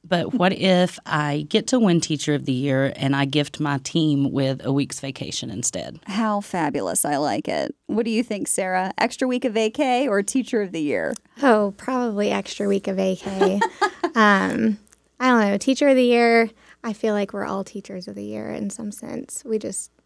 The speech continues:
Speaker 3: we all do things, we all work very hard, and whether it's your label or not, you know, as long as you feel like you're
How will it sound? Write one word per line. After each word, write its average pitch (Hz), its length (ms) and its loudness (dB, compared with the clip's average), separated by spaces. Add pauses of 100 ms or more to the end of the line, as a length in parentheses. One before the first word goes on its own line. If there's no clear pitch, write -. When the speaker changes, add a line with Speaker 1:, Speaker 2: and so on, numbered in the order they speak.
(400)
Speaker 3:
we 233 180 -6
all 208 260 -6
do 208 180 -4
things, 202 380 -4 (200)
we 233 120 4
all 220 160 4
work 214 220 0
very 208 240 2
hard, 196 440 0
and 190 240 -2 (440)
whether 208 320 2
it's - 360 -4 (320)
your 214 120 -2
label 208 420 4
or 196 100 0
not, 196 460 0 (400)
you 214 140 -8
know, 202 180 -6 (220)
as 226 100 0
long 220 200 4
as 208 100 4
you 220 80 2
feel 220 180 0
like 208 180 0
you're 202 300 -2